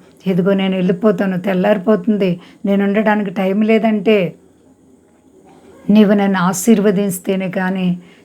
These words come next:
నేను నిన్ను పోనివ్వనయ్యా." నా ప్రియమైన సహోదరి, సహోదరా,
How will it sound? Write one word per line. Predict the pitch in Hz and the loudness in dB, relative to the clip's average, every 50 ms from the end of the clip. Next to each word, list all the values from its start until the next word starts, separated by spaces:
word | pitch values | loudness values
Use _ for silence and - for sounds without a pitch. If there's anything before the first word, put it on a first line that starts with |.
| _ - 185 | _ -4 -2
నేను | 190 190 190 190 | 0 0 0 0
నిన్ను | 185 185 185 180 | 0 2 0 0
పోనివ్వనయ్యా." | 180 - - 180 180 175 180 185 185 180 180 180 180 180 175 180 180 185 190 185 180 165 175 - - _ _ _ _ - - - - - _ _ _ _ _ _ - _ _ _ _ _ _ - | 0 -2 0 0 2 2 2 2 2 2 2 4 4 4 4 4 2 2 0 0 -2 -4 -4 -8 -16 _ _ _ _ -20 -20 -20 -20 -20 _ _ _ _ _ _ -20 _ _ _ _ _ _ -4
నా | 233 196 | -4 -2
ప్రియమైన | 180 - 185 202 196 196 208 202 196 | 0 2 4 4 4 4 2 0 0
సహోదరి, | 196 185 - 208 185 175 208 196 170 196 185 190 185 | -2 -2 -2 -2 -2 0 0 0 0 0 -2 -2 -4
సహోదరా, | 180 - - 185 175 202 185 175 190 185 185 180 175 | -4 -4 -4 -4 -2 -2 0 0 0 2 2 0 0